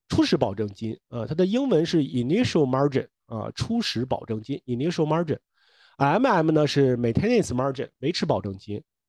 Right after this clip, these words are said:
也就意味着，你看我这个I M和M M呢，M，I M就是你在挂单的时候已经要占用这个保证金了，因为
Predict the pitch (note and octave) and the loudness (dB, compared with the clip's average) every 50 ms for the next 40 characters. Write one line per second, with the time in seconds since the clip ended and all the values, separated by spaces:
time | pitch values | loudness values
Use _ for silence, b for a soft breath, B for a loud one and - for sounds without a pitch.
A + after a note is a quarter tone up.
0 | _ _ _ _ _ _ _ _ - E3 F3+ A#3+ C4+ C4+ D4+ D4+ C#4+ B3 G3+ F#3+ | _ _ _ _ _ _ _ _ 2 2 4 4 4 4 4 4 4 4 2 2
1 | E3 D3 C3+ - A3 A3+ F#3+ C#3 B2 C3+ D#3 D#3+ F#3 - - G#3+ G3+ E3 C#3 B2 | 2 0 0 2 2 4 4 4 4 4 2 2 0 0 2 2 4 4 4 2
2 | C3 D#3 E3+ D#3 C3+ - D3 - - B2 A2+ A#2+ D3+ F3 D3+ B2 A#2 B2 B2+ B2+ | 2 0 0 0 0 -2 -2 -2 -2 -2 -2 0 0 0 0 0 0 -2 -4 -4
3 | - - C3 C3 C#3+ F3+ A#3 - - _ - D#4+ D#4 C4+ G3+ D#3+ C#3 C#3+ D#3 E3 | -4 -2 0 2 2 2 0 -2 -6 _ -2 0 2 2 2 2 2 2 0 0
4 | - F3 C#3+ E3 D3+ B2 A2+ G#2+ - F#3+ F#3 F#3+ - _ - D4 A3+ E3+ D3+ - | 0 0 0 0 -2 -2 -4 -2 0 2 2 2 2 _ 2 2 4 2 2 2
5 | G3+ A#3 B3+ B3+ F#3+ - - A2 B2 A2+ A2+ A2+ G#2 G2 G2 B2+ D#3 F3+ G#3 G#3+ | 2 2 2 2 2 0 0 0 0 0 0 -2 -6 -6 -2 0 0 2 2 2
6 | G3 E3+ E3 - - - C#4 B3 F3+ C#3 A#2 A#2 B2 G#2+ G2+ - A2+ F2+ - G2+ | 2 2 2 2 2 2 2 2 2 2 2 2 0 0 0 0 -2 -2 -4 -10
7 | G2 F#2+ - A2+ A2+ A2+ A2 G2+ - C3 D#3 F3+ G3 G3+ G3 | -12 -10 -8 -6 -4 -4 -4 -6 -2 0 2 2 4 2 0